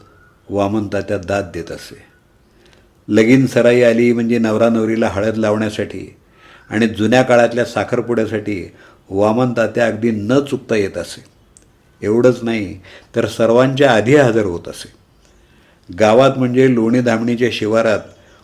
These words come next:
वाजंत्र्यांचे दोन तीन मोठे ताफे होते, परंतु त्याच्यामध्ये वामन तात्या कधी नसे. पर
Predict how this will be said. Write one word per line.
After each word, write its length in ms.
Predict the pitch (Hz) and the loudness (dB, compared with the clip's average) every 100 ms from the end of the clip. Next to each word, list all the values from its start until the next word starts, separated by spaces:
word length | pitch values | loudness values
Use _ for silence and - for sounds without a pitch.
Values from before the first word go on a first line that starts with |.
| _ | _
वाजंत्र्यांचे 840 | 95 104 107 131 127 123 120 117 127 | 0 2 2 2 2 0 0 0 0
दोन 320 | 113 110 113 | 0 -2 -2
तीन 300 | 131 160 160 | 2 4 4
मोठे 280 | 139 131 131 | 0 0 0
ताफे 240 | 123 - - | -2 -4 -10
होते, 300 | - - - _ _ _ _ _ _ _ _ _ _ _ 110 | -12 -16 -20 _ _ _ _ _ _ _ _ _ _ _ -2
परंतु 500 | 113 120 117 127 127 | 0 0 -2 -2 -2
त्याच्यामध्ये 500 | 110 104 113 113 123 | -4 -4 -4 -4 -4
वामन 520 | 107 98 104 131 135 | -2 -2 -2 -4 -4
तात्या 220 | 127 117 | -4 -4
कधी 240 | 113 107 101 | -6 -6 -6
नसे. 380 | 95 78 - - _ _ _ _ _ _ _ _ _ _ _ - | -8 -12 -16 -20 _ _ _ _ _ _ _ _ _ _ _ 2
पर 180 | 135 | 4